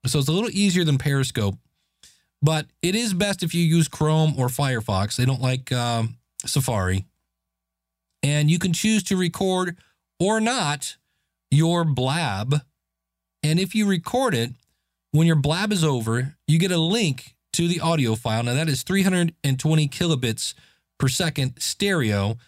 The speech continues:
You also get a link to the video. And we're gonna play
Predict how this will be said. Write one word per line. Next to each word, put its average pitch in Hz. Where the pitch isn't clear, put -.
You 160
also 185
get 170
a 165
link 151
to 156
the 147
video. 135
And 156
we're 190
gonna 226
play 165